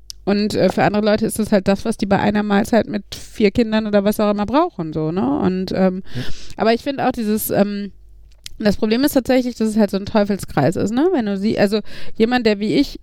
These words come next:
Speaker 1: jetzt eigentlich, weiß nicht, vielleicht nächste Woche mal drüber nachdenken würde, dann Toilettenpapier zu kaufen, hat aber jetzt mit, mit der Sichtweise, dass, dass du jedes Mal im Supermarkt nur leere Klopapierregale siehst,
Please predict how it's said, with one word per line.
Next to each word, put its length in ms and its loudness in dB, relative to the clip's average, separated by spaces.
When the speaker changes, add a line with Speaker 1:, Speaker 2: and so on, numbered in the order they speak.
Speaker 1:
jetzt 360 0
eigentlich, 560 0
weiß 260 2
nicht, 180 -4
vielleicht 320 2
nächste 360 0
Woche 180 2
mal 140 4
drüber 240 2
nachdenken 420 0
würde, 160 0
dann 160 2
Toilettenpapier 680 0
zu 120 -6
kaufen, 560 0
hat 220 0
aber 180 0
jetzt 280 -2
mit, 260 -6
mit 440 -2
der 400 2
Sichtweise, 560 2
dass, 240 -2
dass 220 2
du 100 -6
jedes 420 0
Mal 120 -2
im 100 -4
Supermarkt 460 -2
nur 100 0
leere 720 2
Klopapierregale 1040 0
siehst, 580 -2